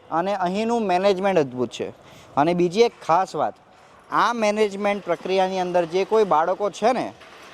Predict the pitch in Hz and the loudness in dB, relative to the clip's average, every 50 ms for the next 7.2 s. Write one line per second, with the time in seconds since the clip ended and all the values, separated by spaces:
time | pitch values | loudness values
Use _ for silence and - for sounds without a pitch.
0 | - - - - 220 214 226 240 233 220 202 196 185 214 208 196 202 196 185 208 | -20 -10 -6 -4 -2 2 2 2 2 2 0 0 2 2 2 2 0 0 -2 -6
1 | 202 180 185 170 170 165 160 156 - - 120 - - 90 - - - - - - | -6 -4 -2 0 0 0 0 0 -2 -8 -10 -10 -12 -18 -18 -20 -20 -20 -20 -18
2 | - - 175 226 220 202 254 254 214 190 196 202 208 220 220 208 202 196 - 202 | -6 0 0 0 2 2 2 2 2 2 0 2 0 0 -2 -4 -4 -2 -2 -2
3 | 190 202 202 202 190 185 180 180 185 190 170 185 185 185 175 160 165 170 160 180 | -2 -2 -2 -2 0 2 2 2 0 0 -2 -4 -6 -6 -4 -2 0 0 0 0
4 | 170 170 165 147 - - 143 135 196 214 220 220 185 151 - 143 131 139 - - | -2 -2 -2 -2 -4 -6 -4 0 2 2 2 2 0 -2 -4 -8 -10 -10 -14 -20
5 | - - - - - 165 185 190 165 139 120 139 156 175 220 247 214 240 214 208 | -20 -20 -10 -4 -2 -2 0 -2 -2 -2 0 2 2 4 2 0 -2 -4 -4 -2
6 | 214 208 202 214 196 196 226 208 190 165 147 156 180 165 165 151 143 131 117 - | -2 0 0 0 0 2 2 2 2 0 -2 -4 -2 0 0 0 0 -2 -4 -8
7 | 107 - - - | -14 -16 -18 -20